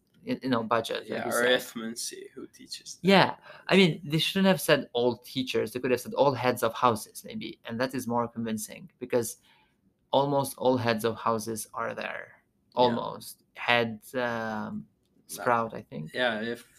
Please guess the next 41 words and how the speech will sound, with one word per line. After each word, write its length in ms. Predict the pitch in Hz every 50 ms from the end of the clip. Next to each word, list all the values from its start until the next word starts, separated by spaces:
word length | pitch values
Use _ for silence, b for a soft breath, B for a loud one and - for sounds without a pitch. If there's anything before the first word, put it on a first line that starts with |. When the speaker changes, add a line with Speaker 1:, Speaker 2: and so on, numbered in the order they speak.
| _ _ _ _ _ _ _
Speaker 2:
Professor 440 | - 123 123 123 127 131 - - 120
Sprout 460 | 117 - - - 123 120 117 113 -
was 180 | - - 117 120
there, 220 | 123 123 123 123
that 220 | 117 117 120 - -
would 140 | - 123 120
be 160 | 117 120 117
all 160 | 120 120 120
heads 260 | 120 123 123 - - -
of 80 | - - -
Speaker 1:
Uh, 80 | -
Speaker 2:
houses. 180 | 127 - - - -
Speaker 1:
and, 220 | - - - 127
and 200 | - 123 123 113
at 140 | 123 120 -
least 140 | 123 127 113
that's 200 | 120 117 - - -
more 200 | 120 117 117 110
believable, 480 | 107 117 113 117 113 117 110 120 123
but 320 | 123 123 147 143 143 - _ _ _ _ _ _ _ _ _ _ _ _ _ _ _ -
whatever. 500 | 131 127 120 117 117 117 120 117 117 - _ _ _ _ _ -
It's 100 | 131 127
just 260 | 143 139 - - - _ _ _ _ _ _
something 360 | - - 123 110 107 113 113
minor 260 | 113 110 117 113 113 113
I 60 | 110
noticed. 440 | 110 110 113 113 113 113 - - B B B B B B B B
Also, 260 | - 147 156 - 170 139
Rupert 320 | 131 139 135 135 120 120
Grint, 320 | 120 120 117 120 127 131 - -
who 80 | - 110
plays 260 | 117 120 117 110 -
Ron 140 | 120 117 113
Weasley, 460 | 113 110 107 113 123 127 127 127 -
played 360 | - 123 120 120 113 113 - - -
it 320 | - 131 113 107 - -
really 240 | 131 123 127 131 135
well 280 | 120 120 120 107 -
in 100 | - 110 110
this 160 | 113 110 -
part. 300 | - 113 - - - -